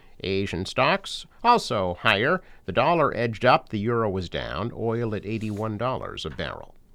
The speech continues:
Sports. Red Sox lose again at Fenway. Houston beat them six to two. They'll play again at four o'clock this afternoon, weather permitting,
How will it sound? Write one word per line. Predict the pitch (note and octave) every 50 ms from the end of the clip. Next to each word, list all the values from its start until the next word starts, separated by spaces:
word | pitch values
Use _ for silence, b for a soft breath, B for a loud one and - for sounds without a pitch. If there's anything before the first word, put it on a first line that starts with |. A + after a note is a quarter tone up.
| - - - - - - - - - - - - - -
Sports. | - - - G#2+ C3+ C#3 - - - - - - - - - - - - - - - -
Red | - D#2 E2 -
Sox | - F#2+ F#2+ G2 - - - G2+
lose | A2+ D3+ F3 G3 G#3+ G3+ F3
again | F#3+ D#3+ G3 G#3 G#3 G3
at | F#3 E3 -
Fenway. | G3+ G#3 G#3 F3+ D#3 C#3+ C#3+ C#3+ C#3+ D3+ D3+ - B B B B B B
Houston | - D#3 E3 - - - D#3+ D3+ C3
beat | G#2+ D3+ D#3 -
them | - D3 C3+
six | - - - - - - -
to | - B2+
two. | A#2+ - F#3+ G#3+ B3 B3+ B3+ B3
They'll | G3 - G#2 A2+ A#2
play | - - - A#2 A#2+ A#2+
again | A2 A#2 A#2 A#2
at | A#2 -
four | - D3+ D3+ D#3+
o'clock | D#3+ - - D3+ D3 D3 C#3+ -
this | D3 C#3 -
afternoon, | D3+ D3+ D3+ - - F#3 A3 G#3+ E3 C3+ C3 C#3 D3 D#3+ - b b b b b b b b b b b b b b
weather | - D#2 F2 G2 F#2+ E2+ F2+ F2 F2
permitting, | E2 - - G#2 G#2 A#2 B2 D3 G3 A#3 B3+ B3+ G#3+